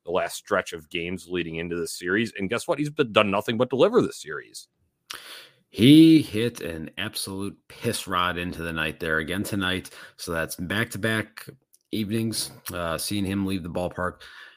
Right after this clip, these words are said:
Speaker 2: Very important to see him get going here, obviously provide some stability and a little bit of balance from the left-hand side of the plate.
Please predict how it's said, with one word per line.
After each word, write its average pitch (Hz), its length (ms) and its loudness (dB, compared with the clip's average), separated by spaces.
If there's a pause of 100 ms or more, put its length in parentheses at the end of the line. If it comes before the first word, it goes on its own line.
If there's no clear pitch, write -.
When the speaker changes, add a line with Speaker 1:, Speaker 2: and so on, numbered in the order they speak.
(160)
Speaker 2:
Very 131 220 8
important 127 380 4
to - 40 -2
see 110 200 4
him 101 420 0 (100)
get 104 220 -4
going 95 340 -2
here, 90 520 -2
obviously 85 280 -6
provide 85 340 -2
some 85 160 -6
stability 87 500 -4
and 85 100 -2
a 85 60 -4
little 82 180 -2
bit 82 140 -4
of 76 100 -6
balance 82 540 2 (220)
from 82 120 -10
the 82 60 -6
left-hand 85 340 -4
side 85 180 -2
of 80 100 -6
the - 60 -20
plate. 85 320 -6